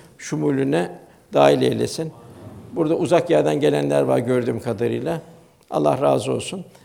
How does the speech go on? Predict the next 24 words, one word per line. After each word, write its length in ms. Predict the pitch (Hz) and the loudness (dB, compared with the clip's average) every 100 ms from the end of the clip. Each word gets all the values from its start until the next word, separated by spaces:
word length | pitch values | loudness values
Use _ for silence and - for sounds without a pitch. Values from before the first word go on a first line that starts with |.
| _ _ | _ _
Bir, 280 | 165 165 - - - - | 0 2 0 -8 -18 -14
yine 320 | - 170 156 151 | -2 2 2 2
hatırıma 480 | 151 143 156 160 | 0 0 0 2
gelen 320 | 147 147 143 139 | 2 2 2 0
bir 60 | |
hadis-i 260 | 143 143 - | -2 -2 -4
şerifle 260 | 147 123 | -4 -4
sohbetini 540 | 123 143 123 139 123 127 | -6 -6 -6 -6 -6 -6
bitirelim. 420 | 139 185 180 131 - - _ _ _ _ _ _ _ _ | -6 -4 -4 -6 -12 -20 _ _ _ _ _ _ _ _
Efendimiz 720 | 180 165 170 160 165 170 - - - _ _ | -2 2 2 2 -2 -4 -6 -18 -20 _ _
bu 380 | - 160 - - - - - - - - | -2 0 -2 -8 -20 -20 -8 -8 -6 -2
eski 340 | 156 - 175 | -2 2 4
devirler 420 | 160 147 139 139 | 6 6 4 4
Beni 160 | 151 151 | 2 0
İsrail 400 | 147 - 151 156 | -4 0 2 2
zamanında 480 | 143 135 135 160 156 | 0 0 2 2 2
bir 120 | 143 | 4
hadiseyi 460 | 147 143 - 156 | 4 2 0 0
naklediyor. 580 | 139 113 123 110 147 180 175 - _ _ _ _ _ _ _ _ _ _ _ _ _ _ _ _ _ _ _ | 0 -4 -6 -6 -6 -6 -10 -20 _ _ _ _ _ _ _ _ _ _ _ _ _ _ _ _ _ _ _
Bir 200 | - 175 | -4 -2
kişi 220 | 180 160 175 | -2 -2 -2
bir 100 | 175 | 2
köye 220 | 170 170 | 4 4
gidiyor. 400 | 135 95 107 | 2 -2 -4